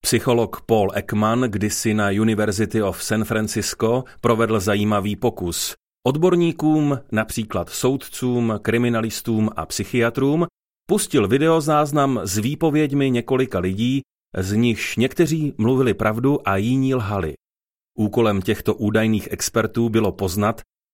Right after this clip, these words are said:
které z výpovědí jsou pravdivé a které nikoli. Výsledek byl katastrofální.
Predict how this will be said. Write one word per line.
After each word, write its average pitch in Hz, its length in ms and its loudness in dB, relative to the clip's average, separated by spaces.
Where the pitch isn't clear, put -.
které 139 380 2
z 101 80 -2
výpovědí 127 540 2
jsou 90 180 0
pravdivé 120 640 2
a 87 120 -2
které 110 400 0
nikoli. 95 480 -2
Výsledek 175 500 2
byl 135 220 4
katastrofální. 87 1080 -2